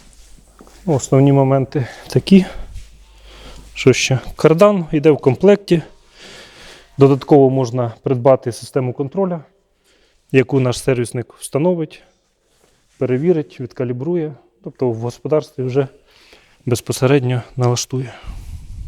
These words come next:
Ну і також до неї ще буде маркерна система. Вона не встановлена,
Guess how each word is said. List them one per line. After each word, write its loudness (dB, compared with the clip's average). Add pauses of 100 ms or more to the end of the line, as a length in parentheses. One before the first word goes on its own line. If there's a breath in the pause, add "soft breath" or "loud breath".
(3750 loud breath)
Ну 6
і 2
також 2
до 4
неї 2
ще -8
буде -2
маркерна -6
система. -14
Вона -2
не 2
встановлена, 4